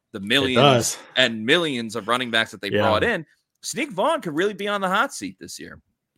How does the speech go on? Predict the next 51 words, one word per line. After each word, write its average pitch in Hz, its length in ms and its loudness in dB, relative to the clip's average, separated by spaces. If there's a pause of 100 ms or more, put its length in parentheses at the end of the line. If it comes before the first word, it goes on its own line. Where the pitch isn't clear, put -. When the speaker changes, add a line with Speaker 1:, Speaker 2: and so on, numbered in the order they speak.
(260)
Speaker 2:
You 147 160 8
know, 143 380 8 (240)
Matt, 156 340 8
you 175 80 8
bring 240 160 10
up 156 60 8
a 123 60 2
couple 139 200 6
good 117 160 2
points. 104 400 -4
A, 190 500 8 (1080)
yes, 147 500 6
if 131 140 2
they 175 300 8
clearly 214 640 6
were 175 140 8
all 170 140 8
about 147 280 0
Sneak 143 260 -6
Vaughn, 120 420 -6
would 135 140 -4
they 185 120 4
really 254 440 -4
be 247 120 -6
looking 247 300 -6
to 247 60 -8
draft? 220 340 -8
I 208 60 -8
mean, 185 360 -2 (840)
I 247 140 -2
just 240 140 -4
don't 254 140 4
know 247 60 0
how. 247 360 0
He's 139 140 -2
not 269 140 0
gonna 269 120 0
play 330 440 -2
if 120 140 -8
you 139 100 -6
draft, 131 360 -2
if 190 120 0
you 330 120 6
draft 285 260 2
a 233 40 2
running 226 180 2
back 190 140 0
second 180 260 -4
or 160 60 -2
third 160 220 0
round, 143 260 -4